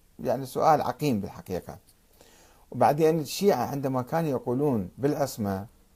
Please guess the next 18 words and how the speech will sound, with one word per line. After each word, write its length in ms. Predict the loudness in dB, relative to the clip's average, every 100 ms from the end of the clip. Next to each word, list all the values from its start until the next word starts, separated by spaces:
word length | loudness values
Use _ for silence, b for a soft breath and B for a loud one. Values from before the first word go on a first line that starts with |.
| _ _ -4
ما 120 | -2
كانوا 260 | 0 0 0
يقولون 480 | 0 2 0 -2 -6 _ _
فقط 400 | 0 2 2 0
بعصمة 400 | -2 -2 -4 -6 -2
هؤلاء 400 | 0 2 2 2
الأئمة 500 | 0 0 0 0 -2 _ _ -10
الاثني 240 | -6 -2 0
عشر 320 | 0 -2 -6
مثلًا، 380 | -8 -10 -14 -14 -20 b b b b b 4
كانوا، 540 | 8 8 6 2 -2 -8 _ _ -6
آه، 200 | -2 -2
يطلقون 580 | -2 -6 -6 -6 -2 0
هذا 200 | 0 0
الشرط 360 | 0 -2 -2 -4
في 140 | -8
كل 440 | 0 0 2 -2
حاكم، 580 | 0 2 2 0 -4 -4